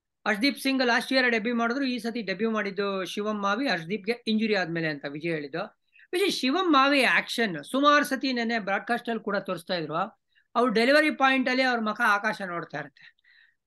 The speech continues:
ಫಸ್ಟ್ ಪ್ರಶ್ನೆ ನೀವು ನಮಗೂ ಕೇಳಿದ್ರಿ ಅಲ್ಲಿ ಕಾಮೆಂಟ್ರಿ ಬಾಕ್ಸ್ ಅಲ್ಲಿ, "ಯಾಕೆ ಇವ್ರನ್ನ ತಿದ್ದಿಲ್ಲ ಯಾರು? ಇದೇ ತರ ಯಾಕೆ ಬಿಟ್ಬಿಟ್ಟಿದ್ದಾರೆ?" ಗೋಯಿಂಗ್ ಫಾರ್ವರ್ಡ್ ವಿಜಯ್, ಇದು ಇವ್ರಿಗೆ ಬೂನ್ ಆಗತ್ತಾ ಅಥವಾ ಬೇನ್ ಆಗತ್ತಾ ಅಂದ್ರೆ, ವರ ಆಗತ್ತಾ ಇಲ್ಲ ಶಾಪ ಆಗತ್ತಾ ಅಂತ ಒಂದ್ ಪ್ರಶ್ನೆ ಕೂಡ ಬರುತ್ತೆ. ಯಾತಕ್ಕೆ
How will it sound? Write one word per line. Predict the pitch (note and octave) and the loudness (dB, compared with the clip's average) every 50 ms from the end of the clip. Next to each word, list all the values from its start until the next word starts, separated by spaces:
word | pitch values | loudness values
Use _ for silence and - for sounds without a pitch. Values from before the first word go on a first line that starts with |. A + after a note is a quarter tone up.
| _ _ - | _ _ 0
ಫಸ್ಟ್ | C4 C#4 - - | 0 0 0 2
ಪ್ರಶ್ನೆ | F4+ F#4 D4 - - D4 D#4 D#4 D#4 D4+ | 0 2 2 2 4 4 6 6 6 6
ನೀವು | D4+ C#4 C#4 C#4 | 6 6 6 6
ನಮಗೂ | B3+ A#3+ B3 C4 D4+ E4+ E4 | 4 4 4 4 2 2 2
ಕೇಳಿದ್ರಿ | - D4 C4+ C4+ C4 C4 B3+ | 2 2 2 4 4 2 2
ಅಲ್ಲಿ | B3+ A#3+ A3+ A3 | 2 2 0 0
ಕಾಮೆಂಟ್ರಿ | G#3+ G#3+ A3+ A#3+ B3 A3 A#3+ B3 A#3+ A#3 | 2 0 0 0 -2 -2 -2 -2 -2 -2
ಬಾಕ್ಸ್ | G3+ G#3+ G3 - - G#3 | 0 -2 -2 -4 -4 -6
ಅಲ್ಲಿ, | G3+ G3 G#3+ C4 - - _ _ _ - | -4 -2 -2 -2 -2 -4 _ _ _ -6
"ಯಾಕೆ | C#4+ D#4+ E4+ F4 - - D#4+ | -6 -4 -4 -4 -2 0 2
ಇವ್ರನ್ನ | D#4 D4+ B3+ C4 B3 | 2 4 4 2 0
ತಿದ್ದಿಲ್ಲ | - - A3+ F#3+ F#3 A#3+ A#3+ A#3 A#3 A#3 A3 A3 | 0 -2 -4 -2 0 0 2 4 4 4 4 4
ಯಾರು? | G#3+ G3+ F#3 F#3 F#3+ G3 G3 F#3 F3 F3 G3 B3 - _ _ _ - B3 | 4 2 2 2 2 0 0 -2 -2 -2 -4 -4 -6 _ _ _ -8 -2
ಇದೇ | A3 A3+ C4+ C4+ | 2 2 2 4
ತರ | C4+ A#3+ A#3+ B3 | 4 2 2 4
ಯಾಕೆ | A3+ G3 F#3 F#3 - F#3 | 4 2 2 0 -2 -8
ಬಿಟ್ಬಿಟ್ಟಿದ್ದಾರೆ?" | E3 E3 - - F3 D#3 E3 D#3 D3+ D#3+ E3 E3 E3+ - - | -10 -10 -8 -8 -6 -4 -4 -4 -4 -4 -4 -4 -6 -4 2
ಗೋಯಿಂಗ್ | G3 C4 C#4+ D#4 D#4 A#3 - | 4 4 4 4 2 2 2
ಫಾರ್ವರ್ಡ್ | C#4 C4+ C4+ C4+ B3+ A#3+ | 4 4 6 6 4 2
ವಿಜಯ್, | A#3 G#3+ F3+ G3 F#3+ G#3 A#3+ A#3 - _ _ _ _ _ _ _ _ _ _ _ _ _ _ - | 2 0 0 0 2 2 0 -2 -4 _ _ _ _ _ _ _ _ _ _ _ _ _ _ -2
ಇದು | A#3+ A3+ D#4+ | 0 4 4
ಇವ್ರಿಗೆ | D4+ D4+ D4 C#4+ C#4 C#4 C4+ | 4 4 4 4 4 4 2
ಬೂನ್ | B3 G3+ F3+ G3+ B3+ D4+ D4+ D4+ | 2 0 -2 0 2 2 4 4
ಆಗತ್ತಾ | C#4+ C#4 C4+ C#4 C4+ - C#4+ C#4+ | 2 2 2 0 -2 -2 -2 -2
ಅಥವಾ | - A#3 B3 | -2 -4 -6
ಬೇನ್ | G#3 E3+ E3+ G3 A3 G#3+ | -4 -2 0 0 2 2
ಆಗತ್ತಾ | G3+ F#3+ F#3 F3 - - E3+ | 0 0 -2 -4 -4 -4 -4
ಅಂದ್ರೆ, | F3+ A#3 D4 D4 A3 F#3+ F#3+ A3 C4 C4+ D4+ - _ _ _ _ _ _ _ _ - F3+ | -2 0 0 2 2 2 2 2 2 0 -2 -8 _ _ _ _ _ _ _ _ -6 -2
ವರ | G3+ A#3 C#4 D4+ | 0 2 4 4
ಆಗತ್ತಾ | D4+ D4+ C4 C4 C4 C#4 D4 | 4 4 2 0 -2 -2 -2
ಇಲ್ಲ | C#4 A#3 G3+ F3+ | -2 -2 -2 -4
ಶಾಪ | E3 - - F3+ F#3 F3 - | -6 -6 -4 -4 -4 -2 -2
ಆಗತ್ತಾ | F#3 F3 D#3+ D3+ C#3+ D3 - _ _ D#3+ | -2 0 -2 -2 -6 -10 -12 _ _ -2
ಅಂತ | D#3+ D#3 D3 C#3+ D#3+ G#3 E4 F4 | -2 0 0 -2 -4 -2 -2 0
ಒಂದ್ | F4 D4+ A3 G3+ | 0 0 0 0
ಪ್ರಶ್ನೆ | G#3+ G3 F3+ - A3 G#3 | -2 -4 -4 -2 -4 -4
ಕೂಡ | G#3 F#3 F3+ | -2 0 0
ಬರುತ್ತೆ. | E3+ E3 D#3+ E3 - F3 E3 E3+ | 0 0 -2 -4 -6 -6 -2 2
ಯಾತಕ್ಕೆ | G3+ G#3+ C#4 E4+ F4 F4 - F4+ B3+ - _ - D4+ E4 E4+ D#4 - - _ | 4 4 6 4 4 2 0 -2 -2 -2 _ 2 4 4 4 4 0 -4 _